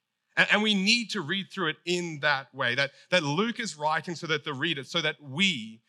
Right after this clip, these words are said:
may have certainty about things that actually occurred. All right,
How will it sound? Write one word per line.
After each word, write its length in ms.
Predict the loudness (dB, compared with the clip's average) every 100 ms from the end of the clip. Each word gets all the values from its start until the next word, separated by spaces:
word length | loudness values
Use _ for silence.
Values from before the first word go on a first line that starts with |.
| _
may 140 | 2 2
have 160 | 2
certainty 540 | -2 -2 -2 -2 -10 -4
about 200 | -4 -4 -6
things 560 | -4 -4 -6 -10 -16 -20 _ -4
that 140 | -2 0
actually 680 | 0 -2 -10 -8 -8 -10 _ -18
occurred. 260 | -16 -14 -16 _ _ _ _ _ _ _ _ -20 -20 _ _ _ _ _ _ 4
All 80 |
right, 120 | 6